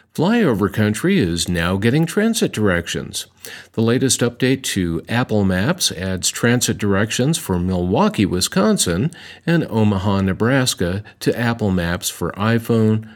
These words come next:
iPad, Mac, and Apple Watch. Transit directions have only been around for, uh, over two years and make it simple to plan a route using public transportation options.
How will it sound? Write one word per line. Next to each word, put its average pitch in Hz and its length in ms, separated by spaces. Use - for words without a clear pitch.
iPad, 92 600
Mac, 90 400
and 98 160
Apple 110 380
Watch. 67 460
Transit 151 420
directions 131 600
have 156 320
only 240 340
been 135 320
around 98 500
for, 87 560
uh, 110 320
over 107 300
two 107 300
years 95 560
and 85 160
make 156 220
it 123 100
simple 135 460
to 101 60
plan 104 340
a 110 40
route 92 360
using 98 440
public 98 340
transportation 87 840
options. - 640